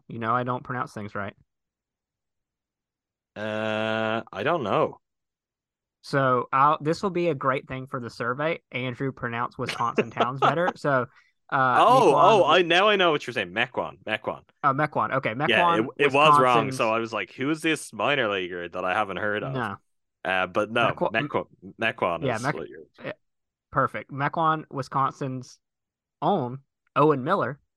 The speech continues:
Speaker 1: has been acquired from the Cleveland Guardians in exchange for a player to be named later or cast, uh, cash, not a cast. Um, but, uh,
Speaker 2: Interesting.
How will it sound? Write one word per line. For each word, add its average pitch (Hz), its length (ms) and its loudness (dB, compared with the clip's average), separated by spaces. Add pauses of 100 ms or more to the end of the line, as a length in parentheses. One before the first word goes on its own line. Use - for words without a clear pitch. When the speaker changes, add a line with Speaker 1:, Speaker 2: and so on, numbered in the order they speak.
(440)
Speaker 1:
has 120 160 -8
been 127 140 -8
acquired 110 880 -6
from 113 340 -4 (240)
the - 60 -10
Cleveland 117 400 -4
Guardians 131 460 -2 (300)
in 123 100 -12
exchange 120 440 -12
for 110 160 -6
a 98 60 -8
player 107 260 -8
to 101 60 -12
be 104 100 -14
named 104 220 -14
later 101 220 -10
or 110 200 -8
cast, 151 420 -8 (680)
uh, 110 140 -2
cash, - 560 -2 (320)
not 127 180 -4
a - 40 -6
cast. - 580 -4 (200)
Um, 104 360 -12 (600)
but, 123 180 -4
uh, 107 280 -6
Speaker 2:
Interesting. - 380 -8